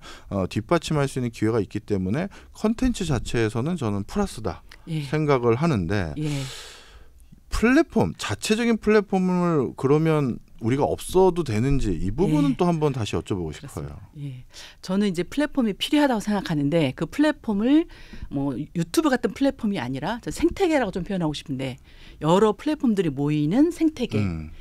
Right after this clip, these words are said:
Speaker 2: 그 생태계의 그림은 그려야 된다고 생각합니다. 그래서 이 그림을 이제 또 누가 그릴 거냐,
Speaker 1: 음.
Speaker 2: 어떻게 그릴 거냐의 문제가 되는데,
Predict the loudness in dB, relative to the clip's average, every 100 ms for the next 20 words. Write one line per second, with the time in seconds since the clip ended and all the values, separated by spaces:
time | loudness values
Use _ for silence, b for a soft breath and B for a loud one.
0 | b b b 0 4 4 6 4 6 6
1 | 6 4 0 0 0 0 0 0 0 0
2 | 0 -2 -4 -4 -8 b b b b b
3 | b -2 0 2 4 2 2 4 4 4
4 | 2 -2 -4 4 6 6 4 2 -2 -4
5 | -2 0 0 0 -2 0 2 2 2 0
6 | 0 0 0 0 -2 -2 -2 -2 -4 -4
7 | -4 -2 -4